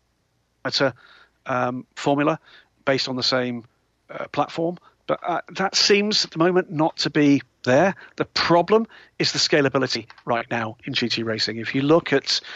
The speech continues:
the facilities that the major manufacturers involved here, look at Porsche, look at Audi, look at Mercedes A M G, um, even some of the more boutique manufacturers like McLaren, Aston Martin, you know,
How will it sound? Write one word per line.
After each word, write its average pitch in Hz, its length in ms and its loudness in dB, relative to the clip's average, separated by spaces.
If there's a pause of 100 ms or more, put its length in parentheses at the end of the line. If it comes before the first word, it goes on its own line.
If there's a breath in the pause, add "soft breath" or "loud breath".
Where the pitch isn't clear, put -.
(280 loud breath)
the 127 120 2
facilities 135 720 2
that 135 120 -8
the 135 100 -2
major 131 580 4 (340 loud breath)
manufacturers 127 640 -2
involved 123 460 2
here, 135 140 2
look 127 140 -2
at - 140 -12
Porsche, 131 440 2
look - 160 -8
at 113 60 -2
Audi, 127 300 4
look 117 200 -2
at - 100 -4
Mercedes 127 440 0
A 127 60 6
M 123 140 2
G, 127 440 4 (640 loud breath)
um, 117 420 2
even 123 240 2
some 127 160 2
of 127 40 6
the 123 60 4
more 123 180 4
boutique 139 640 2
manufacturers 135 680 0
like 123 240 -2
McLaren, 135 640 2 (540 loud breath)
Aston 120 320 -6
Martin, 139 520 2 (480 loud breath)
you 139 80 0
know, 139 140 2